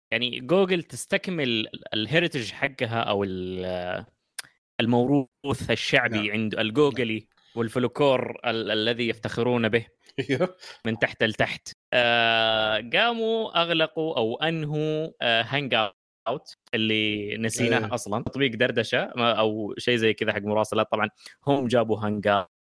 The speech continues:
Speaker 1: أوت وجابوا ميت وجابوا جوجل بلاس، والمقبرة صراحة كبيرة وتنسي وتتوه.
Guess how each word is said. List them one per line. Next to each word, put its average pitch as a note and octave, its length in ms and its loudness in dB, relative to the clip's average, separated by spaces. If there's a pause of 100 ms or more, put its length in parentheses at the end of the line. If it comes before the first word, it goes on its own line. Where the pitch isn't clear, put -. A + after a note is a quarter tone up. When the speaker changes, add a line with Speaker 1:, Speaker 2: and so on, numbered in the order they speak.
Speaker 1:
أوت G2+ 220 0
وجابوا G2+ 420 2
ميت G2+ 520 0
وجابوا G2+ 600 2
جوجل G#2 360 0
بلاس، G2+ 480 2
والمقبرة B2 840 0
صراحة B2+ 340 0
كبيرة A2 520 0
وتنسي A2 540 -4
وتتوه. A2 440 2